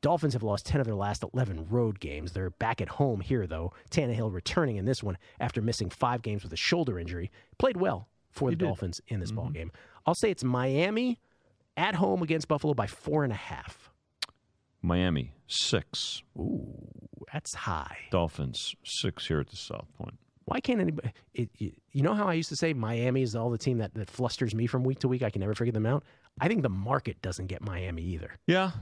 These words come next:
Speaker 2: uh, you're right. And again, it, it, this was a mixed bag, uh, yesterday, the way the game was bet. It was Dolphins early and then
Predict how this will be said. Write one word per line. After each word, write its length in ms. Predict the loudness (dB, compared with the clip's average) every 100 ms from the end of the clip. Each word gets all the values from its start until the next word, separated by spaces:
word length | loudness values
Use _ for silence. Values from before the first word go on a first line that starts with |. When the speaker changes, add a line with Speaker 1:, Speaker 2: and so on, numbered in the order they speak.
| 0
Speaker 2:
uh, 380 | 2 4 4 2 -2 -10 -20 _ _ _ _ 0
you're 120 | 4
right. 180 | 4 4
And 100 | 4
again, 460 | 4 2 2 0 0
it, 200 | 0 0 -2
it, 220 | -4 0
this 220 | 0 0
was 100 | 2
a 60 | 2
mixed 240 | 2 2
bag, 460 | 2 2 -4 -6 0
uh, 180 | 2 2
yesterday, 580 | 2 0 2 0 0 0
the 120 | -2 -2
way 140 | 0
the 80 | 0
game 220 | 0 0
was 100 | -2
bet. 300 | 0 0 0 -6 -4
It 160 | -2
was 380 | 0 -2 -2 -6 -10 -20 -20 -20 -20 _ 2
Dolphins 420 | 2 2 -2 2
early 440 | 2 2 2 -2 -4 -4
and 180 | 0
then 380 | 2 2 0 -2